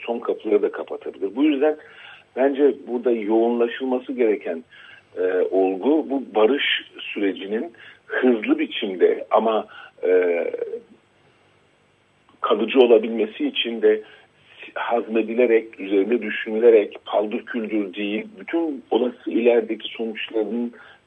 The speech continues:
e, tartışılıp değerlendirilip bunlara karşı önlemlerin de mümkün olduğu kadar alınarak adım atılması. Şu anda, e, gördüğümüz kadarıyla, e,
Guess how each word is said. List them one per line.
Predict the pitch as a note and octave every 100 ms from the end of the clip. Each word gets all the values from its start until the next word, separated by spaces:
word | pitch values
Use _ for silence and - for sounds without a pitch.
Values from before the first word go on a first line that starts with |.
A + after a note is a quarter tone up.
| -
e, | F#2 G2 F#2 E2+ - _ _ _ _ _ _ - - _
tartışılıp | - A2+ A2 A#2 - A#2 -
değerlendirilip | G#2 G2 G2 G2+ F#2+ G#2 A#2 G2+
bunlara | G#2+ A2+ A#2+
karşı | A2+ G#2 -
önlemlerin | G2 G2+ G2+ G2+ G2+ A2 G#2+
de |
mümkün | G2 F#2 -
olduğu | G2 G2 A2+
kadar | - F2+ F#2
alınarak | - F#2+ G#2 A2+ - - - - _
adım | B2+ C3 C#3+ -
atılması. | - C3 A2 G2 - -
Şu | - F3
anda, | C3+ A#2+ C3 - - - - - _ -
e, | G2+ G#2
gördüğümüz | F#2 A#2 A#2 B2+ C#3 -
kadarıyla, | - F#2+ F2 E2 F2+ B2 - - - -
e, | -